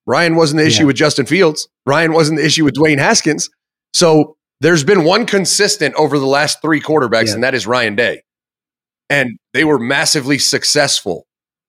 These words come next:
Speaker 1: pre-Justin Fields. So, or, I'm sorry, pre-C J Stroud. So I'm not blaming C J Stroud, but we're gonna
Speaker 2: Yeah.
Speaker 1: find out next year. Like, is it, is Ryan the issue, or maybe C J was? We don't, we don't really know right now, but we'll find out.
Speaker 2: And, and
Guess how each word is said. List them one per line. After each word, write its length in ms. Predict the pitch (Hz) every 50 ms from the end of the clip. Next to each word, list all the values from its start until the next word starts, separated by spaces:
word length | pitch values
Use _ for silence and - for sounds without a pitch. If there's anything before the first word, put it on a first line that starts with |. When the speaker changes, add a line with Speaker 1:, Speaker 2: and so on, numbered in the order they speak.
| _ _ _ _ _ -
Speaker 1:
pre-Justin 680 | - 170 190 190 170 135 113 139 127 113 - 123 104
Fields. 560 | - - 113 107 87 67 53 - - - - _ _ _ -
So, 300 | - 139 127 123 113 -
or, 180 | - 143 135 127 127 147 131
I'm 120 | 139 - 160
sorry, 280 | 123 - 123 104 95 90 - _ _ _
pre-C 420 | 151 185 208 190 156 - 139 135 117
J 160 | 113 123 110
Stroud. 420 | 104 - - 113 104 92 71 55 - _ _ _ _ _ _ _ _ _ _ _ _ -
So 360 | - 165 160 160 139 135 - - _ _ _ _ _
I'm 120 | - 180 196
not 240 | 196 151 - - 110
blaming 380 | 131 147 175 202 196 165 127
C 200 | - - 139 135
J 160 | 113 123 120
Stroud, 440 | 117 - - 113 110 110 117 131 113
but 220 | 123 120 117 - _ _ _ _ _ _ _ _ -
we're 120 | 139 170 175
gonna 140 | 196 175 107
Speaker 2:
Yeah. 80 | 160
Speaker 1:
find 200 | 175 175 175 160
out 140 | 170 180 -
next 260 | 147 202 214 - -
year. 200 | 113 98 - - _ _ _ _ _ _ _ _ _ _ _ _
Like, 240 | 110 113 104 - -
is 220 | 139 151 147 139
it, 140 | 170 185 180 185 - - _ _ _ -
is 160 | 143 139 107
Ryan 360 | 113 127 139 160 180 180 165
the 140 | 151 143 180
issue, 420 | 208 - - 262 302 330 320 - - _ _ -
or 80 | 147
maybe 240 | 147 165 190 220 214
C 200 | - - 277 302
J 160 | 277 185 131 110
was? 240 | 98 87 82 82 92
We 120 | 123 180
don't, 180 | 185 180 151 156
we 100 | 175 196
don't 120 | 180 147
really 180 | 165 180 156 127
know 260 | 120 151 214 269 302
right 240 | 185 131 120 120 107
now, 280 | 135 190 226 208 180
but 120 | 151 139 143
we'll 100 | 165 156
find 260 | - 143 139 127 104
out. 180 | 104 120 -
Speaker 2:
And, 180 | 156 156 151 -
and 300 | - 147 160 170 165 170